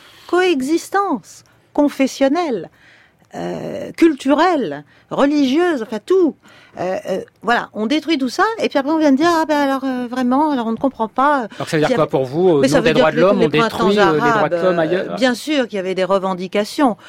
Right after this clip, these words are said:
Speaker 1: Elles ont été très, très vite instrumentalisées, reprises, récupérées, et ça n'a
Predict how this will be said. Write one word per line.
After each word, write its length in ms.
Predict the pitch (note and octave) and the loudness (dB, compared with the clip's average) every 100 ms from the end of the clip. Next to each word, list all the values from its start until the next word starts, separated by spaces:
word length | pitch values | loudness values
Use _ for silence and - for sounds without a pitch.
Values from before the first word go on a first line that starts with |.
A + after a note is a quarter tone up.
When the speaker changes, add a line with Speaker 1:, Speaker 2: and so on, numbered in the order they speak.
| - - | -12 -4
Speaker 1:
Elles 200 | F3 F3 | -4 -4
ont 60 | |
été 260 | E3+ E3 D#3+ - | -8 -8 -10 -10
très, 220 | - B3 | -2 -2
très 260 | - A3+ G3+ | -2 -4 -4
vite 300 | G3+ F#3 - - | -4 -8 -12 0
instrumentalisées, 1160 | C4 - A#3+ A3+ F#3 F#3 E3+ E3 D#3+ F3+ C#4 A3+ | 0 0 -4 -4 -4 -6 -6 -6 -6 -2 0 0
reprises, 680 | E3 G#3 A#3+ - C4 C4 F#3+ | -2 0 0 -2 -4 -2 -2
récupérées, 840 | G3 B3 G#3+ - E3+ E3 C4+ D#4+ - - _ - | -2 -4 -6 -4 -4 0 0 -2 -8 -20 _ -2
et 220 | G3 F#3+ | -2 -2
ça 180 | - D#3 | -10 -12
n'a 260 | E3+ B3+ | -4 -4